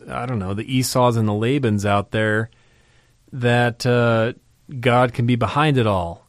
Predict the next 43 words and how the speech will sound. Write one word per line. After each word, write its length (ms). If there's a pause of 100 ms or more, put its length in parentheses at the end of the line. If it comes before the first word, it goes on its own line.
as 180
if 80
he's 160
wearing 320
a 40
sort 240
of 120
mask, 760 (480)
just 180
to 60
pick 200
up 120
on 200
Luther's, 680
uh, 280
teaching 360
on 200
vocation 680
here. 360 (400)
Can 140
God 260
be 120
present 560
in 140
these 200
particular 540
struggles, 480
these 320
wrestling 560
matches 480
that 120
I 100
have 340
with 100
these 140
particular 540
people? 580 (760)
Can 180
God 280
be 80
behind 420
it 80
all, 380